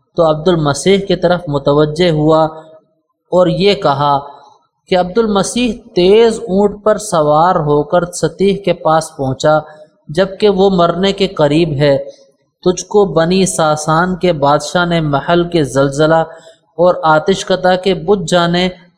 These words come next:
اور موبزان کے خواب کی وجہ سے بھیجا ہے کہ سخت اور قوی اونٹ عربی گھوڑوں کو کھینچے لے جا رہے ہیں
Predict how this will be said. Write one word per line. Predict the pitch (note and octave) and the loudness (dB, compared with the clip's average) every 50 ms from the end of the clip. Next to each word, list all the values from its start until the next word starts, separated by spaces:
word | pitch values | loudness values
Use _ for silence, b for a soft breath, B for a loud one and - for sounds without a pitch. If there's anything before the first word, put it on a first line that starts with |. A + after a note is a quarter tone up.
| _ _ | _ _
اور | D#3+ E3+ F3+ F3 | 0 2 2 2
موبزان | E3+ E3 D#3+ E3 E3 D#3+ E3 E3 D#3 E3 E3+ F#3 G3 G3 | 2 0 0 0 2 2 2 2 2 2 2 2 0 -2
کے | F#3+ - G3 F#3+ | -2 -2 -2 -2
خواب | E3+ - - - D#3+ D#3+ F3 F#3 F3+ - - - | -2 -4 -4 0 0 2 2 0 0 -4 -12 -6
کی | G3 G3 | -2 -2
وجہ | F3+ D#3 D3 D3 D3+ E3+ F3 | 2 2 2 2 2 2 2
سے | D#3+ - - F3 | 0 0 -4 -4
بھیجا | D#3+ C#3 D3 D#3+ C3 C3 C#3 C3+ B2+ | -4 -4 -4 -4 -2 0 0 0 0
ہے | C3 B2 A#2 A2+ b b b b b b _ _ | 0 -4 -4 -6 b b b b b b _ _
کہ | F#3 E3+ | -4 -2
سخت | - - - - A3 A3 A3 - - | -2 -6 -2 -2 -2 -2 -2 -6 -4
اور | F3 F#3 F3+ | -2 -2 -2
قوی | E3+ - - D#3+ D#3 D#3+ F#3+ F#3+ | -2 -2 -2 -2 0 0 0 -2
اونٹ | F3+ - D#3 E3+ F3+ F#3+ F#3 C#3+ | -2 -4 -2 -2 -2 0 -2 0
عربی | D3 D#3 D3+ D#3 D#3 F3+ F#3 | 0 0 0 0 0 0 -2
گھوڑوں | E3+ D3+ C3+ C3 C#3 C#3+ D3+ E3 F3 | -2 -2 -2 0 2 2 2 2 0
کو | E3+ - F#3+ F3+ | 0 -2 -4 -4
کھینچے | F3+ - - _ E3+ F3+ F3 - G3+ F#3+ | -4 -8 -6 _ -4 -4 0 0 0 2
لے | E3+ D3 C#3 | 2 0 0
جا | C#3 C3+ C3+ C3 C3 | 2 2 2 2 4
رہے | C3+ C3+ C3 D3 D#3 D#3 | 2 2 2 2 0 0
ہیں | D3+ D3+ D3+ | 0 0 -2